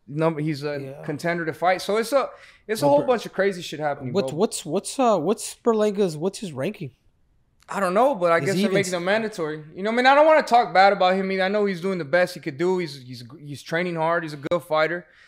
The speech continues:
Speaker 1: But, like, I've been there for a long time, bro. And I've been beating
Speaker 2: Yeah.
Speaker 1: the people they told me to beat.
Speaker 2: I
Speaker 1: But, like I said,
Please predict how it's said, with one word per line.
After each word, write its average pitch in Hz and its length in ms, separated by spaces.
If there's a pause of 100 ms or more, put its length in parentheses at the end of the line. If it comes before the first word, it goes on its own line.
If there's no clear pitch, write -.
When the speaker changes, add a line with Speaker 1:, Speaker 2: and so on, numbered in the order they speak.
(360)
Speaker 1:
But, 165 100
like, 180 140
I've 202 180
been 240 160
there 226 140
for - 100
a 170 40
long 175 260
time, 170 360
bro. 127 200
And 143 100
I've 175 140
been 190 100
beating 202 220
Speaker 2:
Yeah. 196 60
Speaker 1:
the - 60
people 190 200
they 175 60
told 185 200
me 180 80
to 165 80
beat. 170 240
Speaker 2:
I 165 120 (220)
Speaker 1:
But, 175 380
like 170 160
I 180 80
said, 202 460